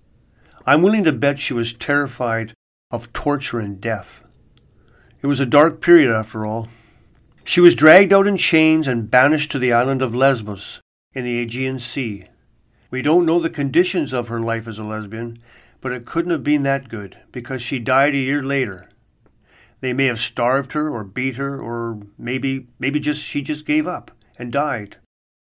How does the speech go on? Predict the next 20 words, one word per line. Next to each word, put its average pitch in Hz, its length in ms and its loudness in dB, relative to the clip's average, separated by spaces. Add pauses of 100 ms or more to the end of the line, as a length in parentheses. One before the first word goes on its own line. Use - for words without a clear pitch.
(320)
It 120 200 -2
definitely 160 520 6
wasn't 139 380 0
old 131 260 0
age 110 300 0
that 107 160 -8
took 107 220 -8
her, 117 140 -4
as 117 100 -4
she 123 160 -6
was 117 120 -2
only 120 220 -2
fifty 117 380 -8
years 110 260 -4
old 113 320 -4
when 104 140 -10
she - 120 -14
kicked 107 280 -12
the 107 80 -10
bucket. 101 420 -10